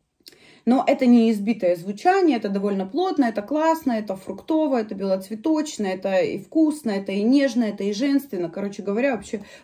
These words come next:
вот этот мой любимчик, просто любимчик.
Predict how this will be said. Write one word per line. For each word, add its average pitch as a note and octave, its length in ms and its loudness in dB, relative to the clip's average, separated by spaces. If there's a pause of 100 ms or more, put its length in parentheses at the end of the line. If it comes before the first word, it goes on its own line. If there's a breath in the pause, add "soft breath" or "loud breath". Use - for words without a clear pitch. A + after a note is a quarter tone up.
вот G#3+ 80 0
этот C#4 200 6
мой A#3 180 4
любимчик, G3 800 0
просто A#3 360 -4
любимчик. F#3 800 -4